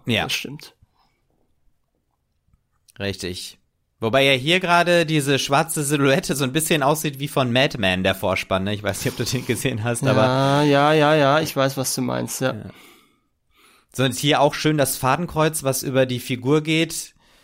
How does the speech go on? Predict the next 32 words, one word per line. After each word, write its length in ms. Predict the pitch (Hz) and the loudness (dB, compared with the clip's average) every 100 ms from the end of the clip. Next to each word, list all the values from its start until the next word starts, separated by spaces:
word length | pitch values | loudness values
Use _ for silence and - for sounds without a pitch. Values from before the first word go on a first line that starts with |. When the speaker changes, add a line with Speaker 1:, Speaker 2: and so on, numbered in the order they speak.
| _ _ | _ _
Speaker 2:
Hm. 240 | 143 135 135 | -6 -4 0
Speaker 1:
und 80 | |
dann 200 | 139 123 | 0 0
Vespa, 560 | 120 139 - 160 156 151 | 0 -2 0 2 4 4
äh, 100 | - 147 | 4 4
Speaker 2:
Ja, 80 | 139 | 4
Speaker 1:
schon 240 | 151 147 | 2 -2
zeigt. 260 | - 147 131 | 0 2 4
Speaker 2:
genau, 400 | 135 143 165 - _ _ _ 147 | 6 4 2 -2 _ _ _ -2
ja, 260 | 143 - _ _ _ _ _ _ | 0 -2 _ _ _ _ _ _
genau. 460 | 131 123 127 - _ _ _ _ _ _ _ _ _ _ _ _ _ _ _ _ _ _ _ _ _ _ _ _ - - _ _ - | -10 -6 -6 -8 _ _ _ _ _ _ _ _ _ _ _ _ _ _ _ _ _ _ _ _ _ _ _ _ -20 -20 _ _ -2
Speaker 1:
Und 120 | 135 | 0
auch 100 | 127 | 2
schön 220 | 143 143 | 2 2
hier 120 | 139 | 0
die 120 | 127 | -2
Fadenkreuze, 840 | 120 131 147 151 143 135 139 - 120 | -2 0 0 -2 0 0 0 -4 -4
die 120 | 123 | -2
dann 200 | 127 120 | -2 -2
zu 160 | - 123 | -2 0
den 200 | 123 110 | 0 2
Roulette-Tischen 680 | 113 135 156 - 143 135 | 2 0 -2 -6 -2 -2
Speaker 2:
Hm. 40 | 73 | -4
Speaker 1:
werden. 400 | 73 71 78 85 | -4 -6 -10 -10
Also 500 | 90 95 98 98 95 | -8 -6 -4 -4 -2
auch 140 | 104 | -4
eine 120 | 117 | 0
Speaker 2:
Ja. 120 | 107 101 | 0 0
Speaker 1:
sehr, 180 | 110 107 | -2 0
sehr 160 | 110 | -2
tolle 220 | 107 107 | -2 -2
Idee. 400 | 104 95 95 117 | -2 -2 -2 -2